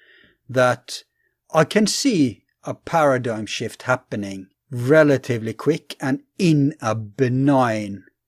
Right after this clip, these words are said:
direction, given certain circumstances. Just speculation, just hope porn. But <laughs> I think we need it in this, this time. A-, at least it's not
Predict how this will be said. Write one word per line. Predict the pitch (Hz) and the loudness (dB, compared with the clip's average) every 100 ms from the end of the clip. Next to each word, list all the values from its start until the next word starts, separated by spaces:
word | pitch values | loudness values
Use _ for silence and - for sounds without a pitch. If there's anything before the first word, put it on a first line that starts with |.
| _ _ _ | _ _ _
direction, | 110 107 104 - - 98 92 _ _ 113 | -4 -2 -4 -4 -6 -8 -12 _ _ -14
given | 117 139 120 113 | 2 2 2 -2
certain | - 113 101 104 | -4 -6 -6 -8
circumstances. | 110 101 98 - 98 95 98 - 113 | -6 -8 -8 -14 -14 -14 -16 -16 -8
Just | - 214 - | 2 2 2
speculation, | - 190 - 170 151 151 - 151 156 _ _ - | 0 0 2 4 4 4 2 -2 -4 _ _ -6
just | 151 - - _ | -6 -6 -12 _
hope | - - 147 143 - - - | -18 2 4 4 2 0 2
porn. | - 160 147 156 180 202 208 - - - _ | 0 4 6 8 6 4 0 -8 -20 -20 _
But | 147 - - - - 127 | -2 -2 -10 -8 -4 -4
<laughs> | - - 151 | -6 -4 0
I | 175 | 2
think | 131 180 147 | 2 0 2
we | 135 | 2
need | 131 135 127 | 6 4 4
it | 107 | -2
in | 113 | -6
this, | 110 117 - - - _ _ _ _ | -4 -6 -8 -12 -16 _ _ _ _
this | 135 120 120 120 - | -12 -10 -6 -6 -2
time. | 120 113 131 | -2 -2 2
A-, | 185 196 | 0 2
at | 175 | 0
least | 214 214 156 | 2 0 -2
it's | 127 | 0
not | 156 | 0